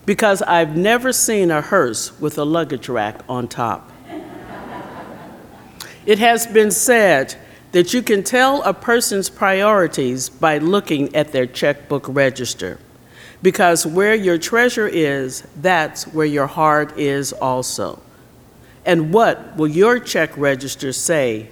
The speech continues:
about your priorities? Are you truly grateful for what you've been given, or do you feel entitled because of who you are,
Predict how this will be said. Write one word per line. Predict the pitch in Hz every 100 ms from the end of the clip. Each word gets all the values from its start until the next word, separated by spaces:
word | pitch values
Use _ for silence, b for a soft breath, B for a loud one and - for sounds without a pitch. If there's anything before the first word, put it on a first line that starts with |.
| -
about | - 131 127 127
your | 143 160 131 98 85 - - -
priorities? | - 120 107 104 95 - - - - - - - - - - - - - - - - B B B
Are | 208
you | 202 214
truly | - 262 269 269
grateful | 208 165 185 196 - 226 214
for | 214 175
what | 160 160 170 180 -
you've | 185 165
been | 170 147
given, | 139 185 202 214 226 220 B B B B B
or | 196
do | 185 214
you | 208 226
feel | 226 254 240 226 233
entitled | 196 - - 240 196 131 120 135
because | 156 - 160 156
of | 139 -
who | - 208 175
you | 160 180
are, | 190 139 82